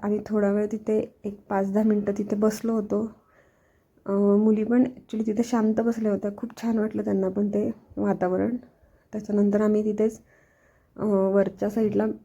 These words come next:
बालाजी मंदिर आहे, तर तिथे पण गेलो होतो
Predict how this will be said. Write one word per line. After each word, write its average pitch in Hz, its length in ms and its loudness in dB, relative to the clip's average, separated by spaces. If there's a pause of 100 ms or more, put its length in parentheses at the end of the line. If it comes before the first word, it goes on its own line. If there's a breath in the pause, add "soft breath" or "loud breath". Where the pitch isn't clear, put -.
(120)
बालाजी 196 380 2
मंदिर 214 340 4
आहे, 202 320 0 (1500 soft breath)
तर 202 100 -2 (100)
तिथे 214 200 -2
पण 220 160 4
गेलो 214 260 2
होतो 208 380 -2